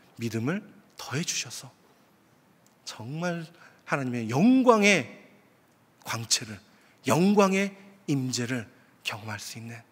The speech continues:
우리 가정 될 수 있도록 도와달라고 끝까지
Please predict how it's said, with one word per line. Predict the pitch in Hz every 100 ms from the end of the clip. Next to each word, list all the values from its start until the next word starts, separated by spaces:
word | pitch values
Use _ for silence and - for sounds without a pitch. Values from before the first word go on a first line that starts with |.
| _ - _
우리 | 104
가정 | 95 - 113
될 | 107
수 | -
있도록 | - - 110 - _
도와달라고 | - 120 110 107 110 117 - - _
끝까지 | 233 - 202 131 151